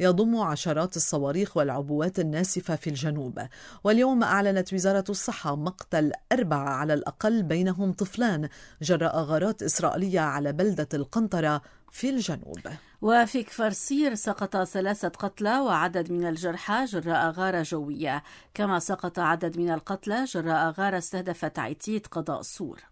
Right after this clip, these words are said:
Speaker 1: إلى ذلك استهدفت غارات بلدات ياطر وبرج قلوي وشقرة وكفرة، إضافة إلى منطقة وادي سلوئي، واستهدفت غارة عنيفة من الطيران الحربي الإسرائيلي بلدة الخيام،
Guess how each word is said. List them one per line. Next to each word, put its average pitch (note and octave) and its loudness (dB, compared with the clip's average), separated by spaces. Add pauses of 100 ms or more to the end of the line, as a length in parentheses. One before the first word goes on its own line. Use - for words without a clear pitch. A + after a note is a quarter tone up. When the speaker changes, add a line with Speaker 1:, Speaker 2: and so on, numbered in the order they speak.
(460)
Speaker 1:
إلى B3 6
ذلك C4+ 4
استهدفت A#3 2
غارات G#3 2
بلدات F3+ 2
ياطر F#3 2
وبرج E3 2
قلوي D#3+ 2
وشقرة F#3+ -2
وكفرة، F#3+ 0 (360)
إضافة G3 0
إلى F3 2
منطقة G3 -2
وادي F#3 2
سلوئي، D#3 0
واستهدفت D3+ -2
غارة F#3+ 0
عنيفة D#3+ 2 (360)
من A3 4
الطيران G3 0
الحربي F#3 -4
الإسرائيلي D#3 -2
بلدة D#3+ 0
الخيام، E3 0